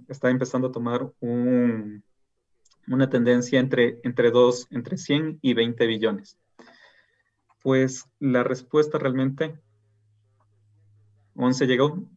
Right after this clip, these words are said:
es que al día de hoy existen aproximadamente, de acuerdo a Gartner, que es una empresa estadística de los Estados Unidos,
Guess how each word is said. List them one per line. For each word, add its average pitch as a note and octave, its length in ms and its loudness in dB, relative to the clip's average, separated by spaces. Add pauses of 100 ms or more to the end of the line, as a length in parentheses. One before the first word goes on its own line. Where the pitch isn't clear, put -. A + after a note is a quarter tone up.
(1080)
es C#3 220 -2
que D3+ 300 -6
al A#2 200 -4
día D3 200 0
de D3+ 140 4
hoy C3 280 2 (2500)
existen D3+ 640 -6 (360)
aproximadamente, C3+ 1120 -2
de B2+ 100 2
acuerdo B2 400 0
a B2 60 0
Gartner, A#2 520 0
que A2+ 180 -6
es A2+ 180 -8
una A#2+ 240 -4
empresa A#2+ 320 -6
estadística A#2+ 560 -4
de A2+ 60 -4
los A#2 120 -6
Estados A#2+ 300 -6
Unidos, B2 460 -6